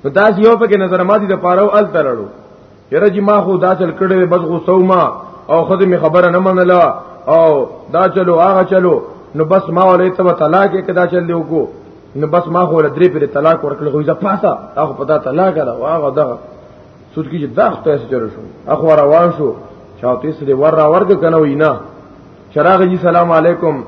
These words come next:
او د جانماز لانه ته یو پنځ سوه روپۍ کېښودې. یره جی دا ښځه په ما طلاق ده او که نه؟ آه، هلکه تا څنګه طلاق ویلو؟ تا څنګه لفظ سره ویلو؟ جی ما وی په ما طلاق یې. ښه، ښه، ښه، دا لفظ طلاق دی، ښه.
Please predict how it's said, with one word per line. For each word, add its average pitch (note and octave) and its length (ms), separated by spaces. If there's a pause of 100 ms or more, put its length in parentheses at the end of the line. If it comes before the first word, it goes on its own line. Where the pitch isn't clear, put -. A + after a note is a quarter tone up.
(120)
او C#3+ 120
د C#3 360
جانماز E3 480
لانه F#3 240
ته E3 80
یو D#3 180
پنځ F3 220
سوه D3 120
روپۍ C3+ 320
کېښودې. A2 460 (600)
یره G3+ 200
جی G#3+ 100
دا A3 160
ښځه G#3+ 260 (340)
په D3+ 60
ما G3 200
طلاق G3+ 320
ده F3+ 180
او D#3 80
که D3+ 120
نه؟ D3+ 160 (840)
آه، C3 280
هلکه G3+ 220
تا A3 220
څنګه B3+ 280
طلاق A3+ 360
ویلو؟ D#3+ 200
تا C#3+ 120
څنګه A#3+ 260
لفظ E3 260
سره C3+ 120
ویلو؟ A2+ 300
جی C#3+ 40
ما F#3 160
وی G3 120
په E3 160
ما F3 200
طلاق E3+ 420
یې. A3 100 (520)
ښه، F3 180
ښه، E3 200
ښه، D3+ 320
دا F#3 140
لفظ G3+ 340
طلاق E3 640
دی، D3 100
ښه. D#3 200